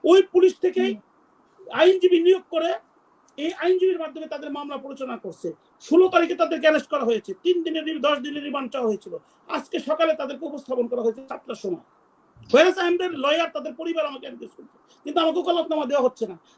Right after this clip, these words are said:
Speaker 1: তাদের এই কাজ করতে রেখে অন্য লোককে দিয়ে, পাওয়ার দিয়ে তাদের পক্ষে কথা বলা হচ্ছে, কিন্তু তাদের পক্ষে কথা বলা হচ্ছে না। এই ইন্টারিম গভর্নমেন্টের আমলে পাঁচই আগস্টে যদি পুলিশের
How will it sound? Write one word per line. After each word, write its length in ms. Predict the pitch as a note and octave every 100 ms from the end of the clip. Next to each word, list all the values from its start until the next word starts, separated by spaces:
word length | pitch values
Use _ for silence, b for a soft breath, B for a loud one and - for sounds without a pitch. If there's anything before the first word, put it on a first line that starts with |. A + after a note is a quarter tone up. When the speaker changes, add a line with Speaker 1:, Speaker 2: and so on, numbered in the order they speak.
| _
Speaker 1:
তাদের 340 | A#3 C#4 C#4+ F4+
এই 160 | F4
কাজ 220 | - D#4
করতে 280 | - E4 E4+
রেখে 320 | D#4+ - E4 - -
অন্য 320 | D4 F#4 F#4+
লোককে 360 | F#4 F4 D#4+ E4
দিয়ে, 200 | D#4+ F4 -
পাওয়ার 320 | C#4 D#4 D#4+
দিয়ে 220 | D#4+ F#4 F4+ - _
তাদের 300 | C#4+ C#4 E4+
পক্ষে 200 | D#4 D#4+ D#4
কথা 200 | D4 D4+
বলা 120 | D#4
হচ্ছে, 160 | D4+ D#4+
কিন্তু 180 | C#4
তাদের 240 | C#4+ B3 A#3+
পক্ষে 180 | B3+ C4+
কথা 180 | A#3+ A3+
বলা 180 | G#3+ G#3+
হচ্ছে 180 | F#3 -
না। 60 | - b b -
এই 300 | F#4 A4 A4 -
ইন্টারিম 460 | G4 G4+ F#4 F#4+ G4
গভর্নমেন্টের 600 | D#4 D#4+ D#4+ D#4+ D#4+ E4
আমলে 360 | D#4+ C#4+ D4 D#4
পাঁচই 340 | - C4+ D4+ D#4
আগস্টে 440 | C4 C4+ C4+ -
যদি 200 | B3 B3 D4 -
পুলিশের 340 | D#4+ - D#4